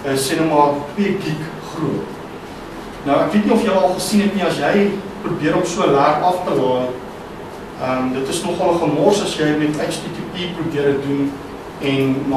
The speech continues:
vyf ure dan, dan het jou koneksie verbreek. En daar's al daai vyf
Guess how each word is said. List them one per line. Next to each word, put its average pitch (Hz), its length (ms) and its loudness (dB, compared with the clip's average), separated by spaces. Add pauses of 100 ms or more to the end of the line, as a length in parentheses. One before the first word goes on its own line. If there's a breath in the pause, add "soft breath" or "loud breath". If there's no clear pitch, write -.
vyf 190 280 2 (160)
ure 151 260 2
dan, 135 280 -2 (520)
dan 135 140 -2
het 135 140 -2
jou 143 120 0 (120)
koneksie 139 460 -2
verbreek. 117 440 -6 (460)
En 127 80 0
daar's - 300 4 (800)
al 214 180 6
daai 180 220 8
vyf 175 200 4